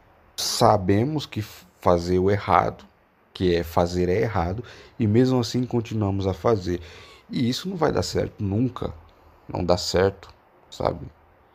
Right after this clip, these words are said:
E eu tenho uma máxima de que tudo começa errado, acaba errado. Porque <clears throat> a verdade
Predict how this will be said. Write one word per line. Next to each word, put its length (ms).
E 840
eu 160
tenho 200
uma 120
máxima 480
de 100
que 140
tudo 260
começa 540
errado, 600
acaba 400
errado. 440
Porque 680
<clears throat> 1600
a 80
verdade 800